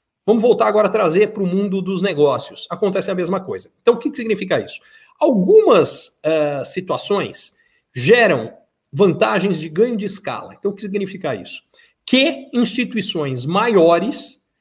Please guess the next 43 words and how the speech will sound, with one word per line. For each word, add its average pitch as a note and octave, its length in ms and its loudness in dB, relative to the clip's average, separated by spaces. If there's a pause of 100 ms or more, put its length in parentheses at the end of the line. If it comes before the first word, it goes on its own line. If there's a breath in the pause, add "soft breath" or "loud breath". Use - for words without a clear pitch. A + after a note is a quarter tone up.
(220)
conseguem C#4 800 2
ter, F#3 520 -2 (340)
é, E3 120 -2
uma F3+ 160 0
vantagem F3 560 0
competitiva. B3 960 -4 (380)
Então, G#3 260 4
é B3+ 40 6
assim, C#3 260 -2
a - 20 -6
instituição, E3+ 680 -4
como B3 240 4
ela G3 80 4
é F3 40 4
grande, F3 600 2 (300)
ela G3+ 220 2
tem, G#3 180 -4
um, F#3 320 -8
digamos, D3 420 0
um E3+ 80 -4
custo A3+ 260 -8
de G3 60 -6
produção F#3 600 -2
menor, F#3+ 460 0 (460 soft breath)
e A3 60 -6
como D4 240 0
o - 80 -2
custo A3+ 300 -4
de F3+ 120 -8
produção E3+ 540 -4
dela F3 180 0
é G#3 40 0
menor, A3 200 4
ela A#3+ 140 2
pode A#3 220 2
vender A#3 220 2
mais A3+ 200 2
barato. G#3 440 -2
Como G4 140 -4
ela F4+ 100 2
vende F3 240 0
mais D3+ 160 -2
barato E3+ 500 -4